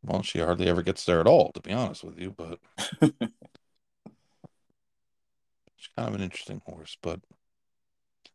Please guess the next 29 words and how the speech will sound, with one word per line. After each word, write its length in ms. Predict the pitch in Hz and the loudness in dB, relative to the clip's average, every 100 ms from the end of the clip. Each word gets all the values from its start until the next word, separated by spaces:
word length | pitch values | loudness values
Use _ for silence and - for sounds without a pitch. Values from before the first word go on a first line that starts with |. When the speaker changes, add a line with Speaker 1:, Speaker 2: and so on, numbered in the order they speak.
| _ _ _ _ _ _ - | _ _ _ _ _ _ -4
Speaker 1:
but, 160 | 92 92 | 0 2
uh, 140 | 90 | 4
no, 260 | 123 156 117 | 8 10 10
it's, 220 | 117 - | 6 2
it's, 360 | 120 - - | -4 -4 -4
uh, 460 | 135 127 113 101 98 - | 0 0 0 -2 -4 -8
it's, 260 | 104 - | -12 -8
it's 180 | 98 - | -8 -6
a 40 | 120 | -4
good 220 | 127 113 | -2 0
race. 560 | 110 104 87 - - - | 0 -2 -4 -10 -12 -14
It's, 300 | - - - - | -14 -14 -12 -14
it's 160 | - | -8
a 60 | 92 | -4
really 300 | 95 104 92 | -2 0 -2
good 220 | 85 80 | -4 -6
race. 440 | 78 82 82 - 78 _ _ - - - - - - _ _ _ _ _ _ _ - _ _ - | -6 -8 -8 -12 -18 _ _ -14 -10 -10 -12 -20 -20 _ _ _ _ _ _ _ -20 _ _ -6
Speaker 2:
Yeah, 300 | 131 110 110 | 4 6 6
it's 120 | 131 | 6
definitely 380 | 131 107 - 90 | 6 6 2 -10
stronger 460 | - 107 98 95 | -2 0 2 0
than 220 | 90 92 90 | -4 -6 -4
the, 200 | 90 90 _ _ _ | -6 -6 _ _ _
the 80 | - | -12
Derby, 460 | 92 98 98 95 98 | -4 -2 -2 -2 -2
I 100 | 98 | -2
think, 320 | - 95 92 | -4 -10 -8
this 220 | 98 - | -8 -8
year. 280 | 92 92 110 | -6 -8 -10